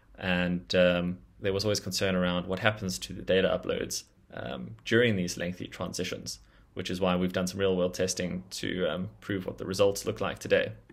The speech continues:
So looking at why M B I T was previously considered unfit is it's, one of its major limiting factors was throughput. Uh, so you were spending more time on air, uh, which was using more battery life,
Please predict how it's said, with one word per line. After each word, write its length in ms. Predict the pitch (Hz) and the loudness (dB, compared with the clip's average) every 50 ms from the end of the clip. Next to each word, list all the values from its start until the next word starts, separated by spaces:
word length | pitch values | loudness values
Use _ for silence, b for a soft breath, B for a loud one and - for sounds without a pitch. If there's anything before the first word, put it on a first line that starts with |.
| - _ _ _ _ - - _ - - B B B B B B B - | -20 _ _ _ _ -20 -20 _ -20 -18 B B B B B B B -8
So 160 | - - 117 | -4 -2 -2
looking 240 | 123 151 - 175 160 | -2 0 0 0 0
at 140 | 135 117 - | 0 0 2
why 180 | 113 113 107 | 2 4 4
M 60 | 101 | 4
B 100 | 95 98 | 4 4
I 80 | 92 90 | 4 4
T 160 | 92 - 104 | 4 0 -2
was 140 | 98 - - | -4 -4 -4
previously 420 | - - 151 147 131 110 - - | 0 0 0 2 0 -2 -2 -6
considered 320 | - - 92 - - - - | -8 -8 -8 -8 -8 -10 -10
unfit 420 | - - - - 117 - - - b b b b b b b b b | -10 -6 -2 0 0 0 -2 -8 b b b b b b b b b
is 560 | - - 95 92 92 92 95 95 92 92 - - - | -6 0 2 4 6 6 4 4 2 0 -4 -4 -4
it's, 340 | 104 98 98 - - - - - _ | -2 -2 -2 -4 -6 -8 -10 -10 _
one 100 | - 123 | -4 0
of 60 | 113 107 | 0 0
its 120 | 107 110 | 0 2
major 220 | 117 123 117 113 | 2 2 4 4
limiting 260 | 98 98 92 98 - - | 2 2 0 -2 -2 0
factors 480 | - 92 90 - - 95 90 87 - | 0 0 0 0 -2 -2 -2 -2 0
was 440 | 92 90 87 87 85 85 - - - _ _ - - - _ - | 2 4 4 4 4 2 0 -4 -6 _ _ -20 -20 -20 _ -10
throughput. 400 | - - 98 95 - - - - - _ - - - | -6 -6 -4 -4 -4 -6 -6 -10 -14 _ -20 -20 -16
Uh, 160 | - - - | -14 -10 -6
so 160 | - - - | -6 -4 -2
you 120 | 95 92 92 | 0 0 0
were 60 | 92 | 0
spending 260 | 90 - 107 98 98 98 | 2 2 2 2 2 2
more 160 | 107 123 127 | 2 2 2
time 320 | 127 - 123 117 110 101 | 0 0 0 0 0 0
on 100 | 98 92 | 0 0
air, 300 | - 92 92 92 95 B B B B B B B B - | 2 4 4 4 2 B B B B B B B B -6
uh, 200 | - 101 92 90 90 | -2 2 2 4 2
which 160 | 95 - - | 2 0 -4
was 120 | 101 - | -4 0
using 280 | 110 110 101 101 98 95 | 0 0 2 2 0 2
more 160 | 98 95 92 | 2 2 4
battery 300 | 101 101 95 - - 95 | 4 2 2 2 0 0
life, 300 | 90 90 90 - - | 0 0 -2 -4 -8